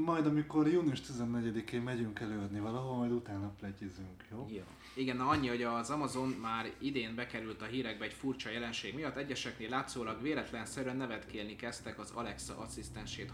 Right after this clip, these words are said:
Speaker 3: használó okos hangszórók, amivel ráhozták a frászt az ügyfelekre. Azért ez milyen lehet, hogy otthon vagy egyedül,
Speaker 2: <laughs> Hát ez
Speaker 3: éjszaka,
Speaker 2: kurva jó.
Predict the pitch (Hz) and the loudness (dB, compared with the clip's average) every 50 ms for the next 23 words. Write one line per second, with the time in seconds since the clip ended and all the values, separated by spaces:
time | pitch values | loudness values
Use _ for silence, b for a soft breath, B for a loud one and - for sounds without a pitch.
0 | - 123 117 113 - - 123 113 110 107 110 - 113 110 - - 107 101 - - | -6 -6 -6 -6 -6 -6 -4 -4 -4 -4 -4 -4 -6 -6 -6 -6 -6 -6 -6 -6
1 | - 110 104 98 90 - - - 92 95 101 101 104 - - - 110 120 120 120 | -6 -6 -6 -6 -6 -6 -6 -6 -6 -4 -4 -4 -4 -6 -8 -6 -4 -4 -2 -2
2 | 131 127 127 135 131 117 101 92 101 101 - - - 98 92 - 104 98 - - | -2 -2 -2 0 0 0 0 0 -4 -6 -8 -8 -8 -8 -8 -8 -10 -10 -8 -8
3 | 104 95 92 - - - 98 101 104 95 - - 95 92 95 95 - - 110 B | -8 -8 -8 -8 -10 -10 -10 -10 -10 -12 -12 -14 -12 -12 -12 -12 -10 -10 -12 B
4 | B B B B B - 104 117 120 135 190 196 117 104 107 104 - 123 107 101 | B B B B B -10 -8 -6 -4 -2 -2 -2 -2 -2 -2 -2 -2 -4 -6 -6
5 | B B B B B - 131 131 131 - - 117 104 104 101 101 98 101 107 113 | B B B B B -2 -2 -2 -2 -2 -6 -6 -6 -4 -4 -4 -4 -2 -2 -2
6 | 120 120 123 139 147 156 170 175 - - 339 - - - - 139 131 151 151 160 | -2 0 2 4 4 4 4 6 10 10 10 10 10 8 6 8 10 12 12 12
7 | 139 135 127 - 123 120 - 185 202 | 12 10 10 10 12 12 12 12 12